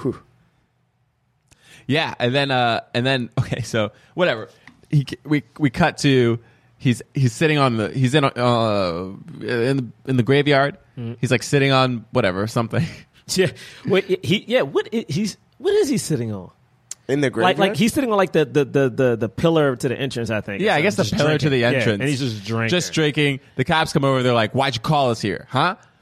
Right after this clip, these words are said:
Speaker 2: Why'd you call us here?" And he's like, "It's the one year anniversary." Blah, blah, blah. And then he's basically, he basically says, uh, well, the one cop's like, "Look, if we go and visit this dude's grave, will you give this a rest?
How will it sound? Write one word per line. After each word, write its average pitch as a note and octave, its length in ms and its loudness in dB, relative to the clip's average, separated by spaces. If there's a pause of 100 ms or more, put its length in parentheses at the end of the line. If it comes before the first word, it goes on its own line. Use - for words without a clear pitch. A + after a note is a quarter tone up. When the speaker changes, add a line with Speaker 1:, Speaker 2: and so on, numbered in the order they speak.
(220)
Speaker 2:
Why'd D#3 180 0
you C#3+ 40 -2
call G3+ 240 0
us D#3 140 -4
here?" A#2 180 -2
And C3 80 -4
he's A#2+ 140 -2
like, G#2+ 100 -4
"It's C3+ 140 -8
the F3+ 100 0
one F#3 240 -2
year F#3 180 2
anniversary." F3+ 840 0 (300)
Blah, D#3+ 360 2
blah, - 20 -2
blah. F3 340 0 (420)
And B2 180 0
then C3 360 2
he's B2 160 2
basically, B2+ 500 0
he C3 140 -2
basically C3 380 0
says, A#2 400 0 (540)
uh, G#2 380 2
well, C3+ 240 0
the C3+ 80 -6
one D3+ 160 0
cop's C#3 240 -2
like, A#2 160 0
"Look, A#2+ 380 -4
if A2 100 -6
we B2 80 0
go C#3+ 160 0
and C3 80 0
visit A#2 240 0
this A2 160 -4
dude's A2 260 0
grave, G#2+ 460 0 (560)
will G#2 140 0
you G2 340 -4
give A2 140 -2
this A2+ 160 -4
a - 40 0
rest? A#2+ 500 -2